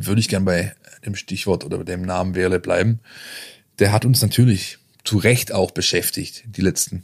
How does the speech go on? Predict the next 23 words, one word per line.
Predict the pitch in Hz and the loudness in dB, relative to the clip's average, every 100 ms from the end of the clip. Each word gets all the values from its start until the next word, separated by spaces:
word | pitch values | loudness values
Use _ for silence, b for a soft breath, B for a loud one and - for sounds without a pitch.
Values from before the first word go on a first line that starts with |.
| - | -6
Aufnahmen. | 90 95 104 98 110 101 | -4 -2 0 2 4 2
Wir | |
haben | 92 | 0
das | 90 - | -4 -4
eigentlich | 92 - | -6 -4
klar, | 85 87 92 _ _ | -6 -6 -8 _ _
äh, | 92 87 92 _ _ _ _ _ _ _ _ _ 110 | -18 -18 -20 _ _ _ _ _ _ _ _ _ 2
auf, | 113 110 - _ _ _ | 2 2 -2 _ _ _
ja, | 170 98 95 | 2 2 4
zur | - | 0
Sprache | 107 98 117 | 2 4 4
gebracht. | 117 104 120 110 | 2 4 2 0
Da | |
gibt's | 104 98 | -4 -4
auch | 92 | -2
nicht | 104 - 107 | -4 -6 -6
weiter | 101 92 98 | -2 0 2
was | 95 95 | 0 -2
dazu | - 98 | -6 -8
zu | 95 | -2
sagen. | 98 95 120 135 B B B B B B B B _ | 2 4 4 0 B B B B B B B B _
Es | 107 - - | -2 -2 4
gibt | 240 240 - | 4 4 -8